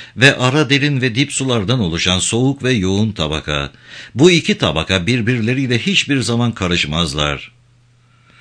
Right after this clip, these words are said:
"Monk hiç de hoş bir yer olmasa gerek." diye söylendi. "İsmi bile berbat bu akıntının.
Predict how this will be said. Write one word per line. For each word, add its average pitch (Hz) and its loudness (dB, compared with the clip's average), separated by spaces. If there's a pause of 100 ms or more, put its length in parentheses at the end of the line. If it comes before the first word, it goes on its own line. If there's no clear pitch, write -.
(240)
"Monk 80 -6 (100)
hiç 87 0
de 92 0
hoş 85 -2
bir 90 0
yer 90 2
olmasa 92 0
gerek." 85 0
diye 82 0
söylendi. 80 -2 (140)
"İsmi 104 -2
bile 110 2
berbat 98 -2
bu 87 -2
akıntının. 85 -4